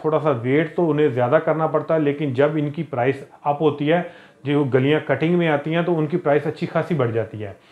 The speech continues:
जिस तरह के इस वक्त फाइल जो है जिनाह गार्डन फेज़ वन की वो ग्यारह लाख रुपये से लेकर साढ़े तेरह, चौदह लाख रुपये तक मैक्सिमम है। इसमें लोकेशन मैटर करते हैं, कुछ स्ट्रीट बिल्कुल डेवलप जो एरिया है उसके साथ जुड़ी हुई हैं,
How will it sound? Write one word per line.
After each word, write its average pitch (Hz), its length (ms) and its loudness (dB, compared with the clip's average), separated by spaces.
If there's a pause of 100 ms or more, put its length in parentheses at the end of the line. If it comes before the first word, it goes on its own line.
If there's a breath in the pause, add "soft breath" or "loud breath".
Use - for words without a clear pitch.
(300 soft breath)
जिस 143 140 -4
तरह 165 180 4
के 175 120 2
इस 175 280 0
वक्त 165 440 0
फाइल 156 340 6
जो 143 140 2
है 131 300 4
जिनाह 127 260 0
गार्डन 131 300 2
फेज़ 127 300 -4
वन 127 180 0
की 151 360 -4 (300 loud breath)
वो 170 80 0
ग्यारह 143 400 6
लाख 151 440 2
रुपये 131 300 0
से 135 120 -4
लेकर 123 440 0 (480 loud breath)
साढ़े 165 220 4
तेरह, 151 260 2
चौदह 156 260 0
लाख 135 240 2
रुपये 123 180 -4
तक - 180 -2
मैक्सिमम 127 500 -4
है। 98 320 -10 (200 soft breath)
इसमें 175 240 2
लोकेशन 147 480 2
मैटर 165 240 2
करते 160 300 -2
हैं, 165 80 -2
कुछ 165 160 -6
स्ट्रीट 151 400 -2
बिल्कुल 156 580 2 (260 loud breath)
डेवलप 143 440 2
जो 139 240 0
एरिया 135 400 4
है 143 100 4
उसके 143 180 -2
साथ 135 240 -2
जुड़ी 127 300 -2
हुई 160 220 0
हैं, 151 200 0